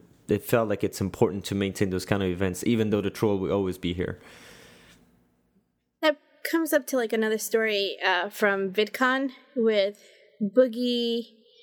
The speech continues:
Speaker 2: and Anita Sarkeesian,
Speaker 1: Mm-hmm.
Speaker 2: and also Anita Sarkeesian versus, like, some guy named Sargon.
Speaker 1: Mm-hmm.
Speaker 2: Um, I'm not really into, like, the whole YouTube spec-,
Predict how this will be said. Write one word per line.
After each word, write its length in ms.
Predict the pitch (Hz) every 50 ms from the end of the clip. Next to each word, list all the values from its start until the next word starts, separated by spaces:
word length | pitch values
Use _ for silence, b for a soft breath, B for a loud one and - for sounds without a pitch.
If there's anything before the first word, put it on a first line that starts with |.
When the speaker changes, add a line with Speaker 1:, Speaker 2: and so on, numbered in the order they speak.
| b b b b b -
Speaker 2:
and 280 | - 233 220 220 208 190
Anita 300 | - 220 220 220 220 220
Sarkeesian, 760 | 214 - 214 202 208 - 233 233 220 240 262 269 277 294 285 b b b b b b b b b b -
Speaker 1:
Mm-hmm. 160 | 127 117 110
Speaker 2:
and 160 | 233 233 240 233
also 320 | 233 226 - - 240 233
Anita 300 | - - 226 226 226 226
Sarkeesian 600 | 220 - 214 208 - - 233 214 208 214 208 208
versus, 320 | 202 202 202 220 208 208
like, 220 | - 165 175 - -
some 160 | - 226 220
guy 120 | 208 202
named 200 | 202 196 196 196
Sargon. 500 | 190 - 185 185 190 202 190 208 214 220 - - B B B B B B
Speaker 1:
Mm-hmm. 180 | 113 110 107 107
Speaker 2:
Um, 300 | - 208 202 190 180 - -
I'm 100 | - 240
not 160 | 254 262 240
really 260 | 254 254 240 233 208 -
into, 420 | 214 214 208 208 208 - - 226
like, 180 | 214 202 202 202
the 80 | 208
whole 140 | 208 214 202 190
YouTube 320 | 190 185 196 - 214 202
spec-, 300 | - - - - 196 -